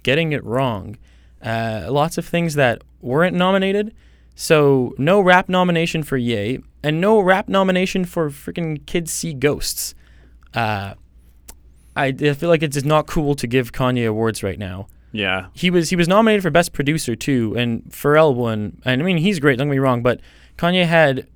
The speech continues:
Speaker 1: Kids See produced Kids See Ghosts and Ye and Pusha T's Daytona, which I think was a close, uh, that was my favorite rap album of the year, but it didn't win. Uh, Pharrell produced Justin Timberlake's album.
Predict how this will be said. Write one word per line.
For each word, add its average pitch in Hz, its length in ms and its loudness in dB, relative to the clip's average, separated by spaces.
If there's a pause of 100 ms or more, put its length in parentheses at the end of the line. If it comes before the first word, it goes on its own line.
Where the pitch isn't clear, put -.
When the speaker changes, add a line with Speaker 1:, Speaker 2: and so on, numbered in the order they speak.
(300)
Speaker 1:
Kids 196 220 -4
See 175 100 -4
produced 147 320 0
Kids 185 200 -2
See 170 120 -4
Ghosts 123 420 -2 (400)
and 185 300 2
Ye 123 480 2
and 180 260 2
Pusha - 240 -6
T's 147 280 -4
Daytona, 127 540 0
which 143 200 0
I 170 80 0
think 180 140 0
was 143 100 0
a 120 120 0
close, - 420 0
uh, 147 160 0 (420)
that 190 140 6
was 180 100 4
my 180 80 2
favorite 170 240 0
rap 151 200 2
album 143 220 2
of 143 60 -2
the 139 80 0
year, 135 180 0
but 113 220 -6 (220)
it 120 140 -10
didn't 117 300 -4
win. 117 300 -4 (540)
Uh, 113 420 0 (260)
Pharrell 190 260 2
produced 185 360 -4
Justin 175 260 0
Timberlake's 190 440 -2
album. 190 340 2